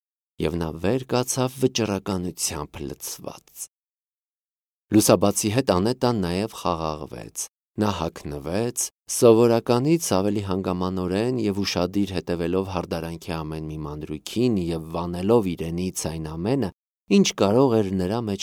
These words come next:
կասկած առաջացնել, խնամքով ու սառնարյուն սանրեց մազերը։ Ժամը մոտ իննին Ռոժեն ուրախ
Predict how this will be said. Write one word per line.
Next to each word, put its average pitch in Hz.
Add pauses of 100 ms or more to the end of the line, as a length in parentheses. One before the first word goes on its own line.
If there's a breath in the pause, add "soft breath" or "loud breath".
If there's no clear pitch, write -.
կասկած 87
առաջացնել, 78 (500)
խնամքով 117
ու -
սառնարյուն 117
սանրեց 98 (100)
մազերը։ 82 (960)
Ժամը 101
մոտ 95
իննին 120
Ռոժեն 92
ուրախ 107